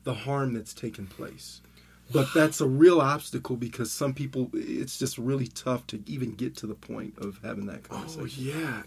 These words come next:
Speaker 2: That's, so you've named forgiveness for some, white shame for others. And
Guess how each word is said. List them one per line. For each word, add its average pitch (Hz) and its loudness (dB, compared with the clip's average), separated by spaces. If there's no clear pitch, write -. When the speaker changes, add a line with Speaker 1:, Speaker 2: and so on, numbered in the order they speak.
Speaker 2:
That's, 147 -4
so - -4
you've 131 2
named 139 2
forgiveness 135 2
for - -2
some, 135 0
white 123 4
shame 135 2
for - -2
others. 143 0
And 117 0